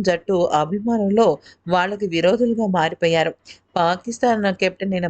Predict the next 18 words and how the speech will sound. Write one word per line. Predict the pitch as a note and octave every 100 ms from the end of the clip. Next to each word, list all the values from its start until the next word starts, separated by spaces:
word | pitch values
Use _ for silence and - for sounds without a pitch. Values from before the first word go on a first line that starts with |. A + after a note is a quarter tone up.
| D3+
బాబర్ | D3 D#3 G3+ A3+
అజంను | G#3 F#3+ F3+ G#3 F#3+ - _ -
వెంటనే | G3+ G#3 B3+ D#4 C#4 -
కెప్టెన్సీ | G#3+ G3 - C4+ C4
నుంచి | B3 A3 G3
తప్పించాలి | D#3+ D#3 A3+ A#3 A#3 G3+ G3
అంటూ, | F3+ F3+ C#4+ F#4 - _ -
"క్విట్ | B3+ C#4
కెప్టెన్సీ" | - C4 C4 C4+ B3 B3 A#3
అంటూ | G3+ F#3+ A3+
గట్టి | D3+ C#3 -
గట్టిగా | G#3+ G#3+ G3+ G#3 A3
అరుపులు, | F3+ E3+ - A3 B3
ప్లకార్డులతో | B3 F#3+ E3 G#3+ G3+ F#3+ F#3 A3 - - _
ఎయిర్‌పోర్ట్ | F#3 G3 B3 C#4 C#4
అంతా | B3 G#3 A3+
కూడా | A3 F#3+ A3
రచ్చరచ్చ | F#3 D#3+ A3+ A3